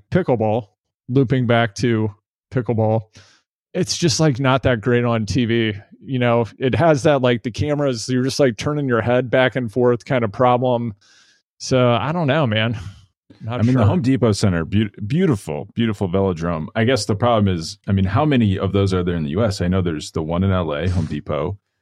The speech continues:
Speaker 1: Yeah.
Speaker 2: T-Town in Pennsylvania, but that's outside.
Speaker 1: Right.
Speaker 2: There might be one in Wisconsin. There's one outdoor one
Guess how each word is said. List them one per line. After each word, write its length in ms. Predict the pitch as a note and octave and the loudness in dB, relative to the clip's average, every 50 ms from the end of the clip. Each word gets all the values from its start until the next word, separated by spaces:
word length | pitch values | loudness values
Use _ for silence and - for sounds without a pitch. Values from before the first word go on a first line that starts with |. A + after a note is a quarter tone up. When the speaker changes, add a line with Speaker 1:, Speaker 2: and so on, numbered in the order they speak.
| _ | _
Speaker 1:
Yeah. 240 | - B2 C3 B2 A#2 - | -6 -4 -2 -2 -4 -4
Speaker 2:
T-Town 600 | - - B2 C3+ B2 - C#3+ C3+ C3 C#3 C#3+ C#3+ | -2 -2 0 0 0 2 2 4 4 4 4 4
in 200 | C3 A2+ G2+ F#2+ | 4 4 2 2
Pennsylvania, 520 | - - A#2+ G#2+ - G2+ F2 A2 C3+ C3+ G2+ | 0 -2 -2 -2 0 0 0 0 0 0 0
but 140 | G2+ F#2 | 0 -2
that's 240 | F#2 A2 C3+ - - | -2 -2 -2 -2 -2
outside. 680 | G2 G2+ A#2+ B2+ - - - G#1+ G#1 G1+ - D2+ G2 - _ _ _ _ A#3+ | -2 -2 -2 -4 -4 -6 -6 -4 -4 -6 -8 -10 -14 -18 _ _ _ _ -10
Speaker 1:
Right. 300 | C#3 B2+ B2 A#2+ - - | -6 -4 -4 -4 -4 -4
Speaker 2:
There 100 | - G#2 | -2 -2
might 160 | B2 C#3+ A2+ | -2 0 0
be 140 | B2 A2 F#2 | 0 -2 -2
one 380 | E2 E2 D#2 D#2 E2 F#2 A2 | -2 -4 -4 -4 -2 0 2
in 160 | B2+ C3+ C3+ | 2 2 2
Wisconsin. 840 | B2 A2+ G#2 - - - F#2+ F#2 G2+ G#2+ - A#2+ B2 B2 C3 C3+ B2 G#2+ | 2 0 0 -2 -2 -2 0 0 0 -2 -2 -2 -2 0 -2 -2 -4 -2
There's 240 | - A2 G#2+ F#2+ F2+ | 0 0 0 0 -2
one 320 | D#2 F2+ G#2 A2+ B2+ C3 | -2 0 2 2 2 2
outdoor 520 | B2 G2 A2+ A#2+ A#2+ G#2 - A#2+ A#2+ A#2 A2+ | 2 2 2 2 0 0 0 0 2 2 2
one 540 | G2 G2+ G#2+ A2 A2 G#2+ G#2 G#2 G2+ G2 | 0 0 2 2 2 2 2 0 -2 -4